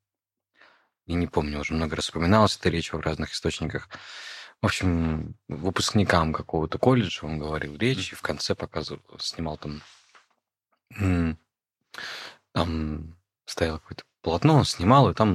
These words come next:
Speaker 1: многометровая картина огромная, которую он писал, ну, там, какое-то энное количество времени. Впечатляет. Вот.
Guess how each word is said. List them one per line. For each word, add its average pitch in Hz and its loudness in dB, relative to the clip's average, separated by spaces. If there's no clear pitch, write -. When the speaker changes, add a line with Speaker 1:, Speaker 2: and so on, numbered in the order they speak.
Speaker 1:
многометровая 87 4
картина 80 -2
огромная, 98 4
которую 85 -2
он 80 -4
писал, 90 0
ну, 71 -6
там, - -14
какое-то - -2
энное 92 4
количество 82 0
времени. 78 0
Впечатляет. - 2
Вот. 80 -2